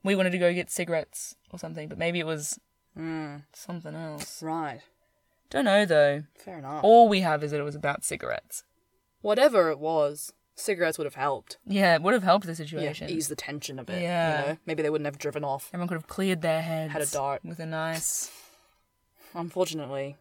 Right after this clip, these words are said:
Speaker 1: They didn't do that.
Speaker 2: Driving off is a bit of a move. Like,
Speaker 1: Yeah.
Speaker 2: at night.
Speaker 1: Yeah, fuck you, Mark.
Speaker 2: Yeah, both of them. I mean, like, they were both in the car, but, like, yeah, drive off. Your, your friend, like, leaves the car, storms off, and you drive off.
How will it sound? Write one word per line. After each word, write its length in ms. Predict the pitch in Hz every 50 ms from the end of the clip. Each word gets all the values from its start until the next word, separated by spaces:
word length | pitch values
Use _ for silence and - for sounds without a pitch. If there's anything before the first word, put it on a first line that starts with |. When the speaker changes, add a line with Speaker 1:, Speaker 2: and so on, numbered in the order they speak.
| _ _ -
Speaker 1:
They 120 | - 151 143
didn't 220 | 143 147 143 143
do 160 | - 151 151
that. 240 | 147 143 135 135 -
Speaker 2:
Driving 320 | - 285 311 427 480 427 277
off 180 | 214 214 -
is 100 | 359 330
a 60 | - 208
bit 160 | 190 185 175
of 100 | 165 156
a 60 | 160
move. 520 | 151 151 151 151 147 143 165 233 - - - _ _ _ _ _ -
Like, 140 | - 226 202
Speaker 1:
Yeah. 240 | 180 180 180 180 180
Speaker 2:
at 120 | 202 185 175
night. 400 | 180 175 185 233 320 392 - - _ _ _ _ _ _ _ _ _ _ _ _ _ _ _ _ _
Speaker 1:
Yeah, 200 | - 190 180 156 147 -
fuck 220 | - 208 196 - -
you, 100 | 202 196
Mark. 380 | 208 214 220 226 226 - - _ _ _ _ _ _ _ _ _ _ _ - - - - - - _ _ _ _ _ -
Speaker 2:
Yeah, 240 | 214 233 285 339 294
both 320 | 196 202 208 285 415 -
of 120 | 453 285 208
them. 440 | 196 175 160 151 147 143 143 - _ _ _ _ _ _ _ _ _ _ _ -
I 60 | 170
mean, 140 | 165 156 139
like, 180 | 123 120 -
they 160 | - 117 - - _ _ _ _ -
were 140 | - - -
both 180 | - 131 151 147
in 60 | -
the 60 | 113
car, 220 | - - 165 165 160
but, 120 | - 151
like, 140 | 151 220 240
yeah, 140 | 330 359 226
drive 240 | 175 185 185 190 190
off. 140 | 196 196 -
Your, 100 | 190 -
your 120 | - 202 196
friend, 240 | - - 190 190 196
like, 140 | 190 185 175
leaves 200 | 180 165 165 160 -
the 60 | 165
car, 220 | - 165 151 151
storms 300 | 156 - 160 151 151 147
off, 120 | 151 160 -
and 80 | 117 214
you 100 | 427 440 _ _
drive 320 | - - 190 208 254 311 339
off. 320 | - - 466 480 - -